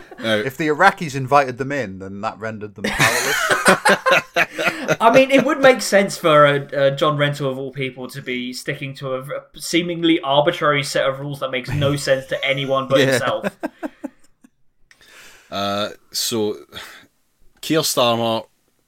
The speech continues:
Speaker 1: and Nicola Sturgeon
Speaker 2: <laughs>
Speaker 1: and
Speaker 2: Someone,
Speaker 1: Mark Drakeford.
Speaker 2: <laughs> someone in a fucking, like, French restaurant with John Rentoul telling him, "Just put, push the garlic to one side. Eat around it."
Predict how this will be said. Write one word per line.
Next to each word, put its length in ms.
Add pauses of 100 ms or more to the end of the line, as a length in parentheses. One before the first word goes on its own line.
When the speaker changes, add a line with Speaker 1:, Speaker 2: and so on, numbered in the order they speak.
(140)
Speaker 1:
and 680
Nicola 280
Sturgeon 540
Speaker 2:
<laughs> 180
Speaker 1:
and 180
Speaker 2:
Someone, 240
Speaker 1:
Mark 160
Drakeford. 680
Speaker 2:
<laughs> 80
someone 340
in 80
a 60
fucking, 320
like, 180
French 340
restaurant 420
with 140
John 260
Rentoul 460
telling 220
him, 160
"Just 200
put, 280
push 220
the 80
garlic 400
to 80
one 240
side. 540 (480)
Eat 120
around 360
it." 180